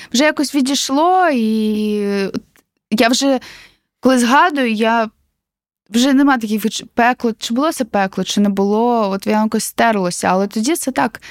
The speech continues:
було таке, а,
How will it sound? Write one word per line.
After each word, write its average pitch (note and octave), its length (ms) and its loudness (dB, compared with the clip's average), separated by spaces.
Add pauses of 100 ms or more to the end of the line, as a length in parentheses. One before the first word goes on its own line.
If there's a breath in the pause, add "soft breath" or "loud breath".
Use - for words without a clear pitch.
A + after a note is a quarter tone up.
(300 loud breath)
було A3+ 240 2
таке, A3+ 600 0 (880 soft breath)
а, G#3 480 0